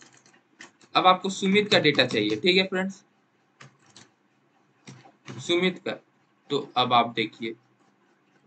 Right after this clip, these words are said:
इसे run कर देता हूँ। तो देख सकते हैं Sumit का भी जो है data आ गया। तो चलिए, अब मैं आपको बताने वाला हूँ कि आप,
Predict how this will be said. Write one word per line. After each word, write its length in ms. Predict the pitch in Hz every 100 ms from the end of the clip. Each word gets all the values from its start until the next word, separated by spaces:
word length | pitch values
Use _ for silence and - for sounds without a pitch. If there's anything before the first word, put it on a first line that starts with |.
| _ _ _ _ _ _ _ _ _ _ _ -
इसे 200 | 131 147
run 260 | 131 139 147
कर 160 | 151
देता 180 | 143 143
हूँ। 80 | - _ _ -
तो 80 | 156
देख 160 | 190
सकते 200 | 214 208
हैं 80 | 220
Sumit 300 | 214 180 190
का 120 | 196
भी 140 | 190 185
जो 120 | 180
है 80 | 175
data 280 | 170 170
आ 200 | 214 139
गया। 240 | - 117 107 - _ _ _ _ _ _ _ _ _ _ _ _ _ _ _ _ _ _ _ _ _ _ _ - - _ _ _ _ _ _ _ _ _ _ _ _
तो 60 | 175
चलिए, 260 | 185 220 240
अब 280 | - 190
मैं 220 | 233 240 240
आपको 300 | 226 - 233
बताने 440 | 202 196 190 202
वाला 240 | 208 196 196
हूँ 80 |
कि 140 | 190 208
आप, 220 | 208 196